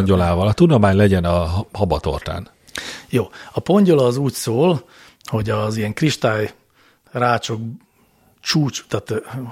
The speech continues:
Speaker 2: mi, hogy hívják azokat a pontokat, ahol kereszteződnek a kristály?
Speaker 1: A kristályrás
Speaker 2: Ö,
Speaker 1: csúcspontjai.
Speaker 2: Jó, tehát a kristályrás csúcspontjaiban levő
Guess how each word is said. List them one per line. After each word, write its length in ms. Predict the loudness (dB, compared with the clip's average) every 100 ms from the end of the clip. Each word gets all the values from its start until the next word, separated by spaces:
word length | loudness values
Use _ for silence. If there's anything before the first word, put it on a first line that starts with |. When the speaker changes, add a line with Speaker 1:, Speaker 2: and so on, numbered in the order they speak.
| -6 -2
Speaker 2:
mi, 160 | 0
hogy 340 | 0 -4 -6 -4
hívják 300 | -2 -2 -2
azokat 300 | -4 -4 -4
a 20 |
pontokat, 520 | -4 -2 -2 -6 -2
ahol 120 | -2
kereszteződnek 840 | 0 -2 -4 -4 -4 -2 -2 -4
a 60 | -6
kristály? 560 | -6 -6 -4 -2 -2 -4
Speaker 1:
A 60 | -4
kristályrás 600 | -2 -2 -2 0 0 0
Speaker 2:
Ö, 40 |
Speaker 1:
csúcspontjai. 680 | 2 2 2 -2 -4 -4 -2
Speaker 2:
Jó, 140 | 0 -2
tehát 180 | -4
a 60 | -8
kristályrás 520 | -4 -2 0 0 -4
csúcspontjaiban 880 | -4 -2 -2 -2 -4 -2 -2 -2 0
levő 360 | -2 -2 -4